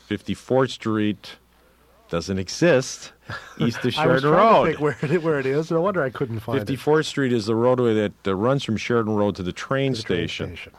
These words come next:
Speaker 1: Uh,
Speaker 2: Okay.
Speaker 1: part of the acquisitions that were done over the last two years included the old, uh, uh, Chalou Furniture Store.
Speaker 2: Right.
Speaker 1: That building's been knocked down. It will, that one, in fact, is the right-of-way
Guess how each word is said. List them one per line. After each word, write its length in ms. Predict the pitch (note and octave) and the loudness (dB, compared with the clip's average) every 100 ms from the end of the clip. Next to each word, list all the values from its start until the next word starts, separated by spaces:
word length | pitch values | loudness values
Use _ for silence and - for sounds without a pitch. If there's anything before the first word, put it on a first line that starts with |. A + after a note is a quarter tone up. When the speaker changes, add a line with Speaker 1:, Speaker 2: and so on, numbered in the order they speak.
| _ _ - | _ _ -14
Speaker 1:
Uh, 320 | F2 F2 F2 F2 | -6 -4 -2 -4
Speaker 2:
Okay. 80 | - | -4
Speaker 1:
part 240 | - C3 C3 | 0 0 2
of 60 | A2+ | 0
the 420 | G#2 G2 F2 - | 0 0 -4 -4
acquisitions 640 | A2 B2 A2+ G2+ B2+ G#2+ | -4 -2 -2 -2 -2 -4
that 80 | F2+ | -4
were 100 | F2+ | -2
done 160 | F#2 G#2 | -2 -2
over 120 | F#2+ | -2
the 60 | F#2 | 0
last 280 | G2 F#2 - | 0 -2 -4
two 100 | G2+ | -2
years 280 | A2+ A2 | 0 -2
included 460 | F2 - A2+ G2 F2 | -4 -8 -6 -4 -6
the 280 | F2 F2 F2 | -6 -6 -6
old, 500 | - G2 G2+ F#2+ D#2 | -6 -4 -2 -4 -6
uh, 340 | F2 E2+ E2+ E2 _ - - - _ | -6 -4 -6 -10 _ -20 -20 -20 _
uh, 120 | D2 E2 | -12 -10
Chalou 360 | - G#2 G#2+ | -8 -2 -2
Furniture 400 | G#2 A#2 A#2+ B2+ | 0 -2 -2 -4
Store. 320 | A#2 - A#2+ B2 | -6 0 0 0
Speaker 2:
Right. 160 | A2 G#2+ _ - | -6 -12 _ -8
Speaker 1:
That 100 | F2+ | -2
building's 320 | G#2 G#2 E2 | 0 0 -2
been 140 | F#2 | -2
knocked 260 | F#2 F2+ E2 | -2 -2 0
down. 340 | C3+ D3 C3+ | 2 4 2
It 200 | A2 F#2+ C#2 | -2 -6 -6
will, 280 | G2+ G2+ E2+ | -4 -2 -2
that 320 | F2 A#2+ - | -2 -2 -2
one, 160 | G#2+ | -6
in 60 | F#2+ | -6
fact, 320 | - G#2+ G2 | -2 -2 -2
is 160 | G#2+ A2 | -2 -2
the 100 | F#2+ | -2
right-of-way 720 | F2+ A#2 C3 G2 F2+ D#2+ D#2 | 0 2 2 2 0 -2 -6